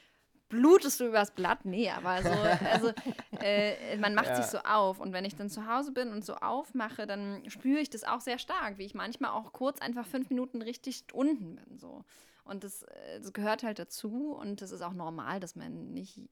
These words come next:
Speaker 1: immer die ganze Zeit in der S-Bahn denkt, ich raste mega aus, schreie alle an, dann weine ich,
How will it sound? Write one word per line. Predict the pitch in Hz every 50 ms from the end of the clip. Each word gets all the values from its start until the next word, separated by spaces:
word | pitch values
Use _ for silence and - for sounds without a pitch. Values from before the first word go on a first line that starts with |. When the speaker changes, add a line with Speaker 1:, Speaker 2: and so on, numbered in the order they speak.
| _ _
Speaker 1:
immer | - - 196 214 226 208 180
die | 165
ganze | 160 - - 165 175
Zeit | - - - 185 190 185
in | 170 165
der | 165 -
S-Bahn | - 165 - - 160 160 160 160
denkt, | 165 165 - - - - - 277 _ - - - - - - - - -
ich | - 196 - -
raste | 175 190 190 - -
mega | 196 185 190 196 196 175 -
aus, | - 202 214 208
schreie | - - - 190 196 185
alle | 185 190 190
an, | 175 - 208 226
dann | 208 185 202 214 185
weine | 185 165 180 214 240 247 247
ich, | 262 262 - - -